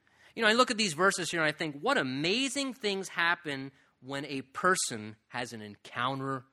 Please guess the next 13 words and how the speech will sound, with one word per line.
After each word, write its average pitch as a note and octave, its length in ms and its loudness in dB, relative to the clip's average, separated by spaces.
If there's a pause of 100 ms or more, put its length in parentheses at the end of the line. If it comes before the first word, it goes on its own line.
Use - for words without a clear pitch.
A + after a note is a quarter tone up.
(340)
with A#2+ 140 -12
Jesus, - 720 -14 (300)
right? D#3 280 -4 (580)
And D#3+ 140 -2
this B3+ 160 2
is A#3 100 0
what A3 180 2
we G#3+ 100 -2
should A3+ 100 -6
be G3 100 -4
praying G3 360 -2
for. A#2 400 -6
"Lord, G#3+ 600 2